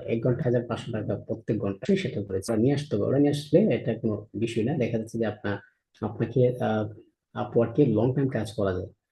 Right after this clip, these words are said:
Upwork-এ ক্লায়েন্ট অনেক বেশি। তো Upwork-এ যে বিষয়টা হচ্ছে, সেটা হচ্ছে প্রত্যেক মাসে আপনাকে পনেরো টাকা নিয়ে বিট করতে পারবেন। আগে actually এক দুই বছর আগে দুইটা, একটা কানেক্ট, কানেক্টে দিয়ে আমরা কি করতে পারতাম, বিট করতে পারতাম,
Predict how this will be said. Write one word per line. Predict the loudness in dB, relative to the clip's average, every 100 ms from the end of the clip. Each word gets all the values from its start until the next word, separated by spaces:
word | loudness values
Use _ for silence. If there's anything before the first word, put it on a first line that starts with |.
| -6
Upwork-এ | -2 2 4 4 2 -2 -8 -2
ক্লায়েন্ট | 2 2 0 -6 0
অনেক | 4 4 2
বেশি। | -2 -4 -12 _ _ _ _
তো | 0 2 -4 -20 _ -2
Upwork-এ | 2 2 6 6
যে |
বিষয়টা | 6 4 2 0
হচ্ছে, | -2
সেটা | -2 0
হচ্ছে | 0 0
প্রত্যেক | 0 -2 0 -2 0
মাসে | 0 0
আপনাকে | -2 -2 -4
পনেরো | -2 0 -2
টাকা | 0 0
নিয়ে | 2
বিট | 0 0
করতে | 0 0 0
পারবেন। | 0 -2 -2
আগে | 2 6
actually | 4 4 2 2
এক | 2
দুই | 0
বছর | -2 -2 -2
আগে | 0 0 -2 _ _ _ -8
দুইটা, | -2 0 0 -2
একটা | -4 -2
কানেক্ট, | 0 2 0 -2 _ _ -2
কানেক্টে | 0 2 0
দিয়ে | 2 4 2 0 -14 -20 -12 0
আমরা | 0
কি | 2 0
করতে | 0 2
পারতাম, | 0 2 2
বিট | 2 0
করতে | -2 -2 -2
পারতাম, | 0 -2 -4